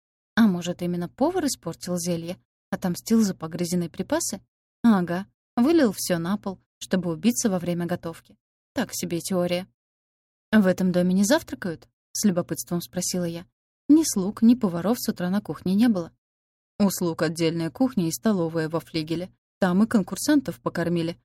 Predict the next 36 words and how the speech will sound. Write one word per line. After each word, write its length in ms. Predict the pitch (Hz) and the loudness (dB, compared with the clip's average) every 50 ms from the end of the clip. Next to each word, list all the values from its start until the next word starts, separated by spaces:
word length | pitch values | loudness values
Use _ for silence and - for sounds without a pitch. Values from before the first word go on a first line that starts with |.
| _ _ _ _ - | _ _ _ _ 4
А 140 | 220 226 214 | 6 6 6
у 60 | 196 | 6
леди 280 | 185 175 165 156 175 165 | 4 2 0 0 0 -2
Эниры 360 | 165 160 160 165 190 247 269 | 0 0 -2 -2 -2 -2 -2
традиция. 680 | 262 - 185 170 165 160 165 156 - - - 165 - - _ _ _ - | -2 -2 -2 -2 -2 -2 -6 -8 -6 -8 -8 -8 -10 -12 _ _ _ 2
В 160 | 220 214 185 | 2 2 2
Беоригарде 720 | 156 180 165 160 165 160 156 156 160 151 156 170 - 233 | 2 0 0 0 -2 -4 -6 -4 -4 -4 -6 -2 2 2
она 180 | 247 226 190 165 | 2 4 2 0
завтракает 580 | 156 170 160 - - - 214 - - 185 - 160 | -2 -4 -4 -4 -6 -8 -6 -4 -4 -6 -6 -6
исключительно 720 | - - - 165 165 - - 285 - - 185 175 170 160 | -10 -8 -8 -6 -6 -4 -4 -4 -2 -2 -2 -2 -2 -4
в 60 | 165 | -6
ресторации 560 | 165 - - - 165 202 240 240 - 214 185 | -8 -8 -6 -4 -2 -2 -2 -2 -2 -2 -2
на 140 | 175 170 170 | -4 -4 -4
главной 340 | 160 165 160 160 180 185 - | -4 -4 -2 -2 -2 -4 -4
площади. 520 | - 165 160 160 - - 160 160 170 - _ _ _ _ _ _ _ _ | -2 -2 -2 -2 -2 -6 -6 -6 -8 -10 _ _ _ _ _ _ _ _
Дядя 380 | 226 226 185 196 175 160 156 165 | 6 6 6 6 2 0 0 -2
и 80 | 160 156 | -2 -2
Денис 360 | 160 160 160 165 185 - - | -2 -4 -4 -4 -4 -6 -4
поехали 500 | - 285 269 214 160 - - 170 175 175 | -2 0 0 0 0 -2 -4 -6 -6 -4
с 140 | - - - | -4 -6 -6
ней». 200 | 165 156 - - _ _ _ _ _ _ _ _ _ _ _ _ | -6 -8 -10 -16 _ _ _ _ _ _ _ _ _ _ _ _
«А 120 | 160 156 | -6 -6
ты 120 | 147 - 151 | -6 -6 -12
почему 320 | - - - - - 208 | -12 -12 -6 -2 2 2
не 100 | 202 202 | 2 2
поехал?» 480 | - 214 208 208 208 - - 220 220 - _ _ _ _ _ _ _ _ _ _ _ | 2 0 0 0 0 -2 -4 -8 -12 -12 _ _ _ _ _ _ _ _ _ _ _
«Я 220 | 220 220 202 175 170 | 8 8 8 8 6
не 100 | 170 170 | 2 2
настолько 480 | 170 202 - - - 320 277 - 165 | 0 0 0 0 0 0 0 0 -2
проголодался, 640 | - - 160 151 165 160 160 165 165 160 160 - 175 | -2 -2 -2 -2 0 0 0 0 -2 -2 -2 -4 -8
чтобы 260 | - - 180 175 175 | -6 -4 -4 -2 -2
два 200 | 170 160 160 151 | -4 -4 -4 -4
часа 300 | - - 160 - - 180 | -4 -4 -4 -2 -2 -2
слушать 460 | 185 - - 180 165 - - 165 - 170 | -2 -2 -4 -4 -4 -4 -6 -6 -6 -8
вздохи 400 | 170 160 156 160 147 - - 170 | -8 -4 -2 -2 -2 -2 -4 -4
Денис». 440 | 170 170 165 160 165 - - - | -2 -2 -2 -2 -4 -6 -10 -12